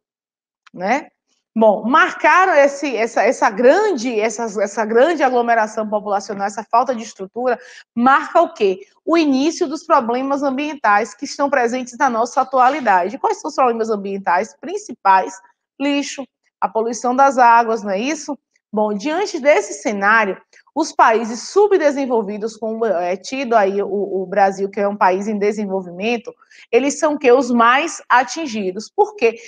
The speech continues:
Porque faltam serviços básicos, não é isso? Serviços básicos para a população. Bom,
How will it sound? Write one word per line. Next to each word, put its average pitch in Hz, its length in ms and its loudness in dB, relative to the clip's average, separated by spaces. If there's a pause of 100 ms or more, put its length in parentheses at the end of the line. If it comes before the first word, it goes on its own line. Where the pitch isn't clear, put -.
(180)
Porque 330 240 0
faltam 285 280 2
serviços 285 560 -2
básicos, 214 880 2
não 147 100 -16
é 147 40 -10
isso? 302 420 -6 (600)
Serviços 247 400 0
básicos 247 460 2
para 262 160 4
a 269 40 -2
população. 262 800 0 (480)
Bom, 208 300 -2